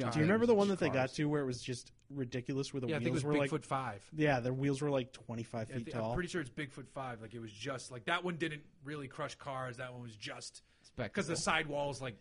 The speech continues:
Speaker 3: painted on and
Speaker 2: Uh, yeah, and it was like there was only, like, three or four feet between the front and rear wheel.
Speaker 3: Yeah.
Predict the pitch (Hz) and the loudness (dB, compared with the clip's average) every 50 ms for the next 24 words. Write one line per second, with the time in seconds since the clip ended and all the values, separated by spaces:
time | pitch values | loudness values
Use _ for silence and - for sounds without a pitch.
0 | - - - - 143 135 135 127 123 120 120 123 120 120 123 120 117 117 113 107 | -18 -18 -10 -8 -6 -6 -6 -6 -6 -6 -4 -4 -4 -4 -4 -6 -6 -8 -10 -12
1 | 107 107 - - - - - - - - - 135 143 151 151 170 170 160 170 170 | -14 -16 -20 -20 -20 -20 -20 -20 -20 -14 -8 -4 -4 -4 -2 -2 2 8 10 12
2 | 165 160 156 151 151 151 156 165 151 156 143 165 156 143 - - - - - - | 12 12 12 12 10 8 6 6 4 4 4 4 4 4 2 -2 -16 -16 -8 -2
3 | 143 147 151 147 143 143 147 147 151 156 160 165 156 143 135 123 - - - _ | 4 6 6 6 6 6 4 4 4 4 4 6 4 4 4 2 -4 -14 -20 _
4 | - - - 123 131 131 131 135 139 139 131 - - 143 139 135 123 - - - | -20 -14 -8 -4 0 2 2 4 2 2 -2 -4 -2 0 0 0 0 -2 -6 -6
5 | - 135 131 143 - - - 131 - - - - 127 123 127 123 123 120 - - | -4 -2 -2 -2 -4 -6 -10 -10 -10 -10 -8 -4 -4 -2 -2 -2 -4 -6 -10 -8
6 | - 127 120 123 - - 123 117 113 113 113 110 107 104 107 107 107 113 131 - | -6 -4 -4 -4 -6 -8 -6 -6 -4 -4 -4 -4 -4 -4 -4 -4 -4 -4 -6 -4
7 | - 147 151 147 139 127 113 | 0 2 2 4 4 2 0